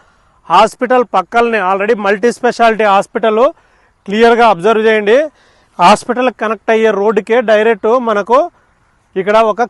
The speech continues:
కార్నర్ బిట్ అయితే వచ్చేసింది. ఇక్కడ మీరు అబ్జర్వ్ చేయొచ్చు,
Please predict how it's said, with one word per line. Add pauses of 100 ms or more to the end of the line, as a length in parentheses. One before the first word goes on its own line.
(100)
కార్నర్
బిట్
అయితే
వచ్చేసింది. (440)
ఇక్కడ (120)
మీరు
అబ్జర్వ్
చేయొచ్చు,